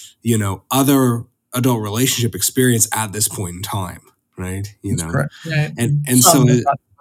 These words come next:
Speaker 2: not, not serious, you know,
Speaker 1: Right.
Speaker 2: not long, not, not
Speaker 1: Right.
Speaker 2: long lasting.
Speaker 3: Yeah.
Speaker 1: And, and so then we decided, let's, let's go, let's go for the big one, right? You know, and get married.
Speaker 3: Yeah.
Speaker 1: And, and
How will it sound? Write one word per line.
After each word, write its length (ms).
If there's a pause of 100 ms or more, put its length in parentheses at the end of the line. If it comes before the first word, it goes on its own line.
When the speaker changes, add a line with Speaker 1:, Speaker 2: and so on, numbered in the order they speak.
(100)
Speaker 2:
not, 240
not 280
serious, 460 (140)
you 60
know, 160
Speaker 1:
Right. 220
Speaker 2:
not 180
long, 200 (260)
not, 260
not 100
Speaker 1:
Right. 160
Speaker 2:
long 100
lasting. 580 (440)
Speaker 3:
Yeah. 200 (500)
Speaker 1:
And, 260
and 360
so 180
then 240
we 260
decided, 480
let's, 380
let's 240
go, 320 (180)
let's 200
go 240
for 160
the 140
big 180
one, 360 (100)
right? 200
You 120
know, 140
and 60
get 140
married. 600
Speaker 3:
Yeah. 420
Speaker 1:
And, 280
and 320